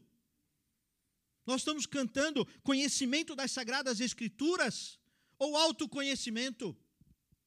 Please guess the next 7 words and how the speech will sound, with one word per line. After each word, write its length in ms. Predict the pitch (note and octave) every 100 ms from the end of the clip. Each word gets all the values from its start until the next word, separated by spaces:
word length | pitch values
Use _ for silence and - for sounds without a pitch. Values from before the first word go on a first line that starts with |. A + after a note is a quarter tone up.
| - _
Vontade 520 | F#3 B3+ G#3+ C4 A3+ B3
própria?" 600 | - G3+ B3 A3 C3+ - _ _ _ _ _ _ _ _ _ _ _ _ _ _ _ _ _ _ _ - - - _ _ _ _ -
Nós 180 | E3+
vivemos 440 | D#3 C#3+ E3 E3 C#3
um 100 | D3
tempo 560 | - D#3 E3+ - B2 - - - _ _ _
de 440 | - C3+ D#3 B2+